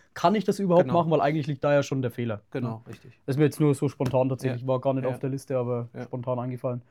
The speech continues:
Speaker 1: Ähm, ja, was, wa-, was sind, äh, wieder so ein bisschen, äh, die Rolle rückwärts zum, zu dem Finance-Thema? Was sind denn typische Fehler im,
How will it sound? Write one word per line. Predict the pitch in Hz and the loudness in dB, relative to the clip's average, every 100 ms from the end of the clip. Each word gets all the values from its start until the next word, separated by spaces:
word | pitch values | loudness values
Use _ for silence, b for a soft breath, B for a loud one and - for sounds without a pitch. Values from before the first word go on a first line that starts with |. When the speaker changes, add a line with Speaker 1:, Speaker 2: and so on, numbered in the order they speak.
| b b b b - | b b b b 4
Speaker 1:
Ähm, | 139 131 131 120 - | 6 6 4 -2 -2
ja, | 147 | 0
was, | 160 - 156 | 0 -2 -6
wa-, | - - | -6 -4
was | 156 - | -6 -4
sind, | 190 190 165 | -2 -2 -2
äh, | 175 165 151 | -2 -2 -2
wieder | 156 165 160 147 - - | -2 2 4 2 -2 -10
so | - | -4
ein | 165 | -2
bisschen, | 196 196 180 170 - | 2 4 4 2 -2
äh, | 175 170 | 0 2
die | 170 | 4
Rolle | 160 165 | 4 4
rückwärts | 175 196 202 - | 2 0 -2 -2
zum, | 175 160 147 | -4 -4 -4
zu | 160 | -4
dem | 147 | -2
Finance-Thema? | - 156 185 190 - 190 196 B B B | 4 4 4 0 0 0 0 B B B
Was | 131 | -2
sind | 190 | 0
denn | 190 | 0
typische | - 156 156 139 | -2 -4 -6 -6
Fehler | 165 170 165 143 | -2 2 2 0
im, | 143 139 | 0 -2